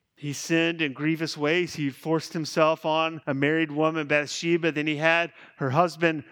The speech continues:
murdered. And because of that, David had to face the judgment of God. And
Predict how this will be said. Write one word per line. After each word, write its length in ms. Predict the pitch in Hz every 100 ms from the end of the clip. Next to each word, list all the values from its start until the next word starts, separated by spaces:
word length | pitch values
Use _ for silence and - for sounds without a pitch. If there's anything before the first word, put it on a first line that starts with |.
| -
murdered. 600 | 139 151 180 185 185 185
And 340 | 160 151 151
because 460 | 143 143 - 180 170
of 80 | 170
that, 320 | 165 170 160
David 300 | 151 185 196
had 180 | 165 175
to 100 | 170
face 460 | - 170 185 185
the 140 | - 160
judgment 680 | 127 156 185 175 165 165
of 180 | 151 151
God. 440 | 131 165 208 143 135
And 180 | 127